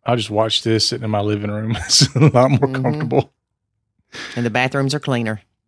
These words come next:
Speaker 1: Yeah. Yeah. <laughs> That is true. But yeah, there's, it does come a point in your life. Well, I won't say everybody, but certainly for us, that you, you more enjoy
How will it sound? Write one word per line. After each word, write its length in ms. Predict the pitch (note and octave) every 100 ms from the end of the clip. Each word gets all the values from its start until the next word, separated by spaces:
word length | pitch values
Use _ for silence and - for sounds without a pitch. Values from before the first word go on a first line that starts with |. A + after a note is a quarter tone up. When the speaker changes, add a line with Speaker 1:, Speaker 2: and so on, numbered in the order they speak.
| _ -
Speaker 1:
Yeah. 520 | A#2+ A#2+ A2 - - - -
Yeah. 420 | G#2 G2+ F#2+ F#2 -
<laughs> 760 | _ _ _ _ _ F#3+ -
That 180 | - G#2
is 160 | G2+
true. 380 | - A2+ A2 A2+ - _ _
But 240 | A2 A2 - _ _ -
yeah, 240 | D#3+ D#3 D3+
there's, 480 | D3+ D3+ - - - _ _ _ _ -
it 60 | F#3+
does 180 | G#3
come 200 | - F3
a 100 | C#3+ - _ -
point 240 | B2+ B2
in 60 | A#2+
your 140 | G#2+
life. 520 | G#2 G#2+ G#2+ - - - _
Well, 280 | A#2 G#2+ G#2 - _ B2
I 40 |
won't 120 | A2
say 120 | - G2+
everybody, 480 | G#2 G2 G2+ A#2 _ -
but 200 | B2 - _ _ -
certainly 340 | C3+ C3 A#2+
for 200 | - A2
us, 360 | G#2+ G#2+ - - _ _ _ _ _ _ _ -
that 320 | G#2+ G#2+ G#2+
you, 540 | A2 G#2+ G#2 G#2 G#2 - _ _ _ -
you 360 | C3 - C3+
more 340 | C3 D3 F3+ F#3
enjoy 840 | C3+ G#2+ A#2 A2+ A#2 G2+ G#2